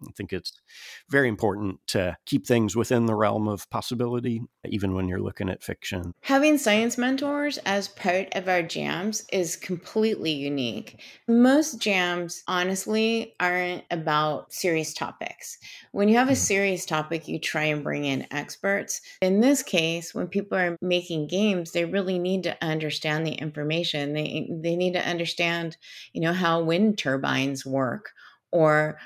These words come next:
Speaker 2: what the real situation is for sea creatures.
Speaker 1: You get a lot of, uh, pretty off-the-wall questions. They're questions like, "What would climate change be like on a different planet?"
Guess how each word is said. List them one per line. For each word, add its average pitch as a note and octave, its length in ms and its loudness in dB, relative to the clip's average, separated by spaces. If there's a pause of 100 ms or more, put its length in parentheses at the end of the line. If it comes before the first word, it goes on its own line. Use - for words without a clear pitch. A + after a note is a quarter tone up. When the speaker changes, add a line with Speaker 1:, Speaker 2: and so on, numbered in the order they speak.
(120)
Speaker 2:
what E3+ 260 0
the F3 100 4
real E3+ 460 2
situation D#3+ 840 0
is D3+ 760 0
for D3 600 4
sea G#3 280 0
creatures. B2 840 -4
Speaker 1:
You A2+ 100 0
get F3 160 4
a D3 60 6
lot B2 260 6
of, G#2+ 260 0
uh, F#2+ 280 -2 (140)
pretty D#3+ 220 0
off-the-wall D#3+ 520 2
questions. A#2+ 640 2 (260)
They're G#2+ 100 0
questions G2+ 500 0
like, F2+ 340 -2 (480)
"What A2 340 0
would A2+ 240 -2
climate G#2+ 440 2
change A2 380 2
be B2 180 0
like A2 300 2
on A2 160 4
a A2+ 60 4
different A2 360 0
planet?" G#2 500 0